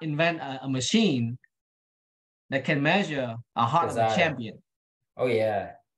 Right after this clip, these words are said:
Speaker 2: Ooh, I like that. That's, that's, ooh, that's a gem right there.
Speaker 1: Right? Um, and then it took her six months to get her,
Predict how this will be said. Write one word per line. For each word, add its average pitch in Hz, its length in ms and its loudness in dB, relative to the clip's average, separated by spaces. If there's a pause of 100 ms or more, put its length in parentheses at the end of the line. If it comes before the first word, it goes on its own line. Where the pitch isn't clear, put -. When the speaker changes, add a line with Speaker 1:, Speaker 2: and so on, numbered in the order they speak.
(280)
Speaker 2:
Ooh, 359 500 0
I 147 100 8
like 156 320 4
that. 123 180 4
That's, - 240 0
that's, - 300 0
ooh, - 200 -10
that's - 220 -2
a - 100 -4
gem 151 280 -2
right 117 220 -6
there. 123 360 -2 (100)
Speaker 1:
Right? 127 460 -2 (160)
Um, 117 580 0 (460)
and 131 180 -2
then 135 320 2
it 160 140 -2
took 196 180 2
her 165 100 4
six 214 300 -2
months 135 460 0 (540)
to 156 100 -8
get 160 220 0
her, 143 440 0